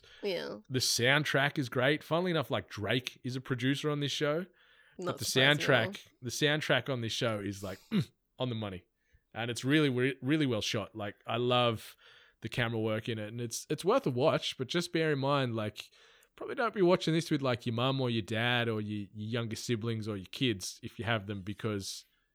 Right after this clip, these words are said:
Speaker 2: yeah, there's some things on there that they'll see that they'll be questioning, uh, <laughs> why they're watching this or also what that is, <laughs> depending on the age. So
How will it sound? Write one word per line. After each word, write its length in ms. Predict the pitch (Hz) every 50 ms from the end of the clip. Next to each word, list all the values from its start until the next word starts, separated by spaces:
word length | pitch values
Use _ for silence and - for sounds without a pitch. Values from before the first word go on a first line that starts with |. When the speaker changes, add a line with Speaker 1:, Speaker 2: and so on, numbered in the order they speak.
| _ _ -
Speaker 2:
yeah, 120 | 143 147
there's 200 | 139 165 196 190
some 140 | - 165 135
things 300 | 123 147 147 160 160 143
on 120 | 147 139
there 160 | 135 127 123 117
that 80 | 117
they'll 200 | 113 117 127 127
see 340 | 117 - - 139 139 127 120
that 180 | 101 110 104 -
they'll 160 | 120 117 131
be 140 | 131 135 120
questioning, 680 | - - 135 135 - - 135 117 107 104 104 104 101 _ _ _ _ _ _ _ _ _ _ -
uh, 280 | - 123 - - 151 131
<laughs> 40 |
why 240 | 117 123 131 143 151
they're 140 | 143 135 127
watching 340 | 127 135 135 - - 139 127
this 220 | 113 120 127 - 135
or 140 | 123 120
also 260 | 127 135 - - 123 113
what 220 | 117 127 113 -
that 160 | 120 113 110
is, 180 | 120 123 110 -
<laughs> 0 |
depending 300 | - 107 - 170 170 156
on 100 | 147 135
the 120 | 131 127
age. 320 | 131 143 139 117 101 92 -
So 300 | - - 107 110 107 110